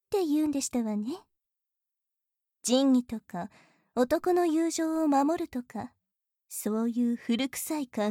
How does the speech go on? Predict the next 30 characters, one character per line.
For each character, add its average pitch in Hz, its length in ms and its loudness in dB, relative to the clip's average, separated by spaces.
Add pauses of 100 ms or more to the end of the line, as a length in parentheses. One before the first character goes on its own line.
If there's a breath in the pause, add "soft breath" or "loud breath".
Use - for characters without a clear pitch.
(140)
え 240 140 2
が 190 140 -2
骨 233 280 2
の 339 160 4
髄 359 220 0
ま 339 100 0
で 208 100 -2
染 254 220 -2
み 302 140 0
込 370 160 0
ん 349 60 -2
じ 277 100 -2
ゃ 262 40 -4
っ - 20 -8
て - 200 -4
る 190 180 -2
哀 370 240 0
れ 392 120 0
な 262 140 -2
方 254 320 -10
た 269 160 -10
ち、 - 300 -14 (540)
と 220 120 0
い 220 140 0
う 240 60 -2
こ 254 120 -4
と 269 100 -6
で 226 100 -12
す - 160 -6
ね。 214 300 -8